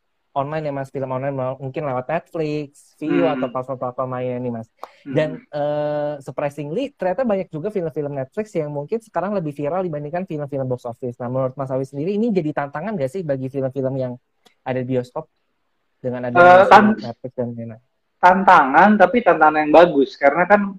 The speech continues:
Speaker 2: saya sebagai filmmaker aja ngelihat Netflix bisa berani gitu, kayak invest
Speaker 1: Hmm.
Speaker 2: di filmnya Martin Scorsese yang,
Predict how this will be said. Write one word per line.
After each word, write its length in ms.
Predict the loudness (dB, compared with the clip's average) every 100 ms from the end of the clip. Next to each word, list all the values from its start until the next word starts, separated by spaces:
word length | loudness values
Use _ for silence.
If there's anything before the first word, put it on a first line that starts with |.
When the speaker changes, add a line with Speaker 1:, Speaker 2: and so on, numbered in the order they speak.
| _ -20 -2
Speaker 2:
saya 240 | 2 2
sebagai 560 | 4 4 8 8 8 4
filmmaker 400 | 0 0 4 4
aja 120 | 6 4 2 _ _
ngelihat 480 | -2 4 6 6 4
Netflix 400 | 0 -2 -2 -6
bisa 240 | -4 -4
berani 480 | 0 2 2 2 2
gitu, 240 | 0 0 0
kayak 480 | 4 4 2 -4 _
invest 480 | -4 -2 4 2 2
Speaker 1:
Hmm. 60 | -10
Speaker 2:
di 40 | 0
filmnya 480 | 2 2 2 0
Martin 320 | 0 -2 -2 -2
Scorsese 720 | -4 2 2 4 6 8 8
yang, 160 | 4